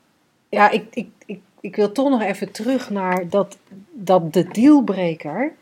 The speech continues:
dat wat je benoemt als een dealbreaker, dat is niks anders dan een oud concept, een gerecyclede gedachte. En hoe cool zou het zijn als je zou durven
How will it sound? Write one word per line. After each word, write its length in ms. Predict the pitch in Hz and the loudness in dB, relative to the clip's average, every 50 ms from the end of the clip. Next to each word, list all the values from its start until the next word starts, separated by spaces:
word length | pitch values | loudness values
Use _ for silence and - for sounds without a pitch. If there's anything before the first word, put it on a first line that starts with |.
| _ _ _ _ _ | _ _ _ _ _
dat 360 | 160 139 139 196 220 247 - | -20 -4 0 0 0 0 0
wat 260 | 196 185 175 175 - | -4 -4 -4 -4 -6
je 100 | - 165 | -8 -8
benoemt 380 | 156 165 165 190 208 208 196 190 | -6 -4 -4 -2 -2 -2 -2 -4
als 140 | 170 - | -8 -10
een 120 | - 160 151 | -10 -8 -8
dealbreaker, 840 | 156 175 214 226 202 196 175 165 156 156 - - 151 175 196 226 226 _ _ _ _ _ _ _ _ _ _ _ _ _ _ _ _ _ _ _ _ _ _ _ - - - _ _ _ _ _ _ | -6 -6 -6 -8 -8 -8 -8 -8 -8 -10 -10 -12 -12 -12 -12 -14 -14 _ _ _ _ _ _ _ _ _ _ _ _ _ _ _ _ _ _ _ _ _ _ _ -20 -20 -20 _ _ _ _ _ _
dat 240 | - 175 214 214 - | -6 -4 -4 -2 -2
is 120 | 214 - | -4 -2
niks 360 | 208 208 220 247 247 247 - | 0 2 2 2 0 -2 -8
anders 340 | - - 214 208 190 180 170 | -8 -6 -6 -4 -6 -6 -6
dan 140 | 196 185 180 | -6 -6 -6
een 160 | 180 175 175 | -6 -6 -6
oud 300 | - 175 180 196 185 - | -4 -4 -4 -6 -6 -10
concept, 520 | _ 196 170 156 - - 220 208 202 - - | _ -14 -12 -12 -12 -12 -12 -12 -12 -12 -12
een 120 | 185 160 | -12 -12
gerecyclede 840 | - - 170 165 180 175 170 - - 208 190 180 - 170 160 156 | -10 -10 -10 -10 -8 -10 -10 -10 -10 -10 -10 -10 -8 -8 -8 -8
gedachte. 520 | - - - 143 208 226 220 - - - 165 - _ _ _ _ _ _ _ _ _ _ _ _ _ _ _ _ _ _ _ _ _ _ _ _ _ _ _ _ _ _ _ | -10 -12 -12 -8 -8 -8 -8 -10 -16 -20 -20 -20 _ _ _ _ _ _ _ _ _ _ _ _ _ _ _ _ _ _ _ _ _ _ _ _ _ _ _ _ _ _ _
En 280 | - 190 185 185 185 180 | -6 -4 -2 -2 -2 -2
hoe 240 | 170 180 202 214 202 - | -4 -4 -4 -6 -6 -10
cool 340 | - - 302 311 330 339 311 | -4 0 2 4 4 4 2
zou 300 | 311 - 196 160 156 143 | 2 0 -2 -4 -4 -6
het 120 | 147 - | -10 -14
zijn 520 | - - 156 147 135 147 190 233 269 302 - _ _ _ _ _ _ _ _ _ _ _ _ _ _ _ _ _ _ | -16 -16 -16 -14 -12 -8 -8 -8 -8 -8 -12 _ _ _ _ _ _ _ _ _ _ _ _ _ _ _ _ _ _
als 420 | - 208 214 220 226 214 - - - | -6 -2 -2 -2 -2 -2 -6 -8 -6
je 160 | 214 208 202 | -6 -6 -6
zou 640 | 202 - 208 202 196 190 190 196 190 190 196 180 | -6 -6 -4 -2 -2 -2 0 0 -2 -2 -4 -6
durven 800 | - 196 196 196 196 196 185 185 - 196 185 180 180 175 175 175 | -4 -4 -2 -2 -2 -2 -4 -6 -6 -6 -4 -4 -4 -4 -6 -8